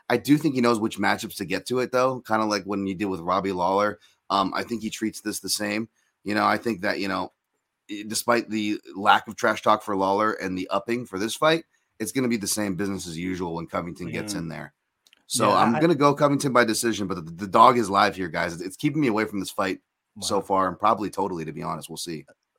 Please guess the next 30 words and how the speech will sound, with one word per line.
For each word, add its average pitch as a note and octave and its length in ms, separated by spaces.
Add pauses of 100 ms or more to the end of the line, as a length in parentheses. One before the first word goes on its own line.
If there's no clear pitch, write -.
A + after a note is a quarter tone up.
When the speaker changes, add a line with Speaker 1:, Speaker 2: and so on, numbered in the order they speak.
(100)
Speaker 3:
I, D#3 100
I B3+ 160
Speaker 2:
Mm. - 40
Speaker 3:
definitely, F3+ 400
I, D#3+ 160
I D#3+ 120
can't, F3 240
I E3 100
can't F#3 180
agree D#3 200
more B2+ 300
in A2 60
terms G#2+ 260
of, G2 200
uh, F#2+ 200
the G2+ 140
line G2+ 420
being F#2+ 300
too F#2+ 220
wide. G2 440 (320)
I D3 100
just F3+ 200
feel E3 220
like C3+ 260 (300)
until F#3+ 400
this E3 260 (160)
resurrection A#2+ 1160
of G2+ 100
Jorge G#2+ 320
Masvidal, G#2+ 600